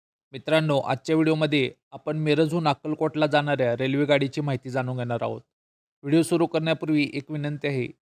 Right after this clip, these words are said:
ज्याने अजून माझ्या चॅनलला सबस्क्राईब नाही केलं आहे, त्याने कृपया चॅनलला सबस्क्राईब करा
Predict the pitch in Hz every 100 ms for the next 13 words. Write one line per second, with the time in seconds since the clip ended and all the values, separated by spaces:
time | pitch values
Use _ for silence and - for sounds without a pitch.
0 | 123 139 143 147 156 151 147 147 151 147
1 | 143 147 - 139 - 147 143 143 143 135
2 | 127 120 - 127 135 143 135 139 127 135
3 | 135 135 135 131 - 131 135 - 117